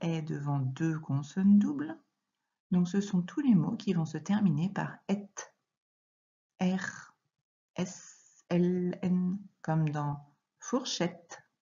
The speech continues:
comme dans terre, comme dans maîtresse. Le est de maîtresse, le dernier est, c'est un E. Et dans pelle. Dans les mots qu'on vient de voir, il y avait donc fourchette,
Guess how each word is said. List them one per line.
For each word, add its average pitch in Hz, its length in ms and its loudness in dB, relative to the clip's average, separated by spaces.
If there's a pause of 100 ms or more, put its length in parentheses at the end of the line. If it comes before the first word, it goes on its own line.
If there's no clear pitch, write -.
(520)
comme 120 200 4
dans 143 160 -2 (140)
terre, 175 680 -2 (640)
comme 135 180 0
dans 123 140 0
maîtresse. 180 880 -4 (640)
Le 135 280 -4
est 151 140 -4
de 131 80 -4
maîtresse, 131 520 -2
le 151 80 -2
dernier 156 440 0
est, 214 220 -2
c'est - 260 -8
un 226 140 0
E. 185 120 0 (840)
Et 247 320 0 (100)
dans 175 260 0 (140)
pelle. 151 420 -2 (680)
Dans 151 140 -2
les 147 100 -2
mots 143 140 0
qu'on 143 140 -6
vient 135 160 2
de 131 100 2
voir, 127 300 0
il 127 140 -4
y 135 40 0
avait 131 180 -2
donc 117 220 -4
fourchette, - 600 -8